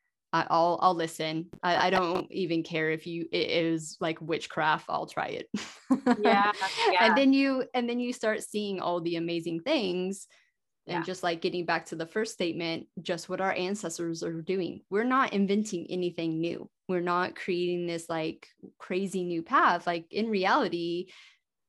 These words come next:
Speaker 1: uh, the I V F is the crazy new, like, "Look, this is the only way you can have a baby is use our treatments." And it's like, nah,
Speaker 2: Yeah.
Speaker 1: that's, that's, um,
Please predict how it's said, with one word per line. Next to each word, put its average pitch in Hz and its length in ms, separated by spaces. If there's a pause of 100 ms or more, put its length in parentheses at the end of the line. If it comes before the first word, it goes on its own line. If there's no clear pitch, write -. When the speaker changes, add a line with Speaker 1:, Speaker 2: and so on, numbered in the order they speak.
(280)
Speaker 1:
uh, 190 60
the 180 180
I 220 160
V 185 180
F 143 380
is 170 220
the 170 80
crazy 185 500
new, 165 640 (100)
like, 160 400
"Look, 240 340
this 185 140
is 196 100
the 220 120
only 262 160
way 269 120
you 277 180
can 285 140
have 285 180
a 320 40
baby 247 460
is 165 160
use 180 220
our 240 120
treatments." 226 640
And 165 140
it's 165 140
like, 165 320 (500)
nah, 190 280
Speaker 2:
Yeah. 170 40
Speaker 1:
that's, 180 600
that's, 190 320 (720)
um, 147 400